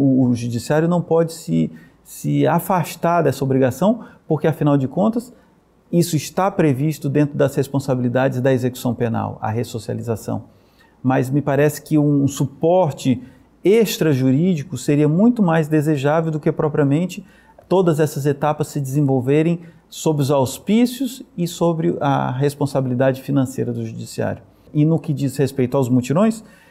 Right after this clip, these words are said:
é, a visão que eu, que eu identifico deles é que eles são uma tentativa de uma produção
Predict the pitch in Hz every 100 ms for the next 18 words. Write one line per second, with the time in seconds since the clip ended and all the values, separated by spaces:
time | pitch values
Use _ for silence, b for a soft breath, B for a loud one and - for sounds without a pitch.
0 | b 120 120 117 110 107 - 123 120 120
1 | 147 143 143 127 - - 123 117 120 127
2 | 123 - - 123 120 110 135 151 151 -
3 | - 143 143 160 165 151 175 170 165 160
4 | 180 170 - - 190 196 196 B B B
5 | B 131 160 165 175 175 151 - 208 226